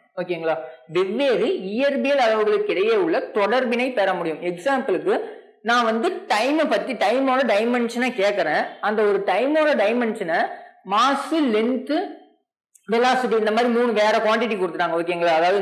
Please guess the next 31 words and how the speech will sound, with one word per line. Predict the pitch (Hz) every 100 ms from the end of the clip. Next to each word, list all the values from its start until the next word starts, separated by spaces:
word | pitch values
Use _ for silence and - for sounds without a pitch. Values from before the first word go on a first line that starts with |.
| 185
நிறை, | 190 196 294 - - - 170
திசை | 202 226 214
வேகம், | 185 190 294 226
முடுக்கம் | 208 220 226 202
இந்த | 185
மாதிரி | 233 247 208
வேற | 208 214
மூணு | 196 208 185
குவாண்டிட்டி | 180 208 220 202
கொடுத்துருக்காங்க | 185 185 185 185 175
அப்படின்னா, | 151 143 139 185 - - - - 208
அதுல | 220 277 262
இருந்து | 269 285 294 381 -
இந்த | 208 220 220
டைமை | 220 247 233
வந்து | 208 247
எப்படி | 214 220 185
ரெப்ரசென்ட் | - 190 202 190 165
பண்ணலாம்? | 160 185 170
அந்த | 202 226 220
மாதிரி | 214 165 180
ஒரு | 208 226 214
ரிலேஷன் | 240 254 254 240 185
மூணு, | 202 226 208 185
மூணு | 214 247 254
இல்ல | 226
நாலு | 208 196 190
இந்த | 190
மாதிரி | 208 196
கொடுத்துருப்பாங்க. | 175 170 165 160
ஓகேங்களா? | 165 170 165